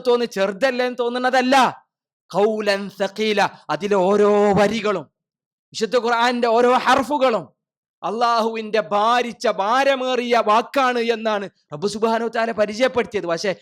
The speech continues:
മുസ്ലിം ലോകം അത് ഉൾക്കൊള്ളുന്നില്ല, മുസ്ലിം ലോകം അതിന്റെ മഹത്വം തിരിച്ചറിയുന്നില്ല. വിശുദ്ധ ഖുർആനിന് വേണ്ടി ആയുസ്സിനെ അവർ ചെലവഴിക്കുന്നില്ല. വിശുദ്ധ ഖുർആനിന്റെ ആയത്തുകൾ പഠിക്കാൻ എത്ര ആൾക്കാരാ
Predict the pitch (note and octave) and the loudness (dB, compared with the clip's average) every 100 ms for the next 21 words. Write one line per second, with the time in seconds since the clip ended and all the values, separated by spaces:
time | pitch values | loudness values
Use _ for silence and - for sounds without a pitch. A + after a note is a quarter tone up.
0 | _ E3+ F3 - A3 A3+ G#3 F#3+ F#3 F3+ | _ -14 -12 -10 -8 -4 -2 -2 -4 -4
1 | E3+ A#3 A3+ F3+ E3 D3 C#3 A#2 G2+ _ | -4 0 0 0 -4 -6 -6 -8 -12 _
2 | _ _ _ _ _ _ _ _ _ _ | _ _ _ _ _ _ _ _ _ _
3 | D#3 D#3 C#4+ C#4 B3+ A#3+ A#3+ A3+ B3 B3 | -6 -2 0 2 2 2 0 -2 -2 -2
4 | A3 G#3+ C4 D4 A#3 A#3+ A3+ D4 C4 A#3 | 0 -2 -2 -6 -6 -6 -2 -2 -2 -6
5 | G#3+ F#3+ E3+ C3 - _ _ _ _ - | -4 -2 -2 -4 -8 _ _ _ _ -8
6 | C#3+ B3 A#3+ A3 A#3 A#3+ B3 A#3+ A3+ A#3 | -6 -2 0 0 0 2 0 -2 -2 -2
7 | G#3+ A3+ G#3+ A#3 C4 B3+ B3 A#3 A3+ A#3+ | -2 -2 0 0 -2 -6 -6 -4 -2 -2
8 | - A#3 C4+ B3+ - A3+ G#3 F#3 E3 B2+ | -2 0 2 0 -4 -6 -4 0 0 -2
9 | - _ _ _ _ _ _ - A#3 A3 | -10 _ _ _ _ _ _ -8 -4 -2
10 | G#3+ A3 A3 A#3 A3+ A#3 A3 B3 A#3+ A3+ | -2 0 0 0 -2 0 2 0 -2 -6
11 | A3+ A3 G#3+ A3+ A3+ E3+ - G#3 G3+ G3+ | -4 -4 -6 -6 -8 -8 -4 -4 -2 -2
12 | G3+ | -2